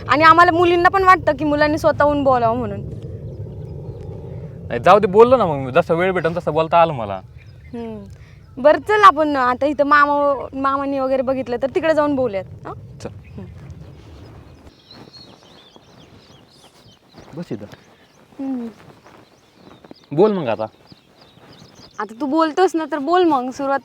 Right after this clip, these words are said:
Speaker 1: तूच कर.
Speaker 2: सांग आता, मला माझ्या प्रश्नाचं उत्तर पाहिजे.
Speaker 1: माझ्या पण मनात होतं बरं का, पण मला असं वाटलं होतं तू बोललास तरच मी बोलेन ना.
Speaker 2: अरे असं काही नाही, मी नाही बोलत तर तू बोलायला पाहिजे ना, मनात आहे तर.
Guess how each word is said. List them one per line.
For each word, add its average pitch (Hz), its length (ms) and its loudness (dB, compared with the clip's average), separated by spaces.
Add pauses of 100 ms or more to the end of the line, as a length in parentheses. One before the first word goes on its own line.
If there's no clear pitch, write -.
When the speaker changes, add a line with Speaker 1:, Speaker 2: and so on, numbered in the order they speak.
Speaker 1:
तूच 302 160 -8
कर. 220 160 -8 (180)
Speaker 2:
सांग 226 240 4
आता, 196 180 4
मला 180 180 2
माझ्या 180 220 2
प्रश्नाचं 165 300 -4
उत्तर 165 220 -2
पाहिजे. 117 360 -2 (1400)
Speaker 1:
माझ्या 277 340 -2
पण 302 140 -4
मनात 294 260 -2
होतं 262 280 -4
बरं 285 120 -4
का, 226 140 -6 (560)
पण 277 100 0
मला 330 260 6
असं 339 120 0
वाटलं 320 240 0
होतं 285 220 -4
तू 311 60 -4
बोललास 311 400 -2
तरच 349 240 0
मी 330 120 2
बोलेन 254 360 -2
ना. 311 100 -2 (880)
Speaker 2:
अरे 127 100 0
असं 180 200 2
काही 233 180 4
नाही, 185 200 2
मी 180 120 2
नाही 190 160 2
बोलत 196 240 0
तर 196 60 0
तू 185 140 -2
बोलायला 196 320 2
पाहिजे 156 200 0
ना, 147 180 -6 (180)
मनात 131 240 -6
आहे 123 180 0
तर. 98 140 -10